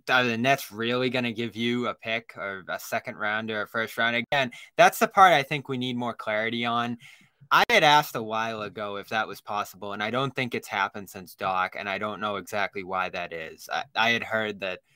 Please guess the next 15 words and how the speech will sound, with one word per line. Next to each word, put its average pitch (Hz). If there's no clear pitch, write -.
it 101
wasn't 107
possible 98
to 92
trade 107
a 92
coach 98
per 98
se 90
anymore. 90
So 101
was 117
it 123
possible? 131
Maybe. 117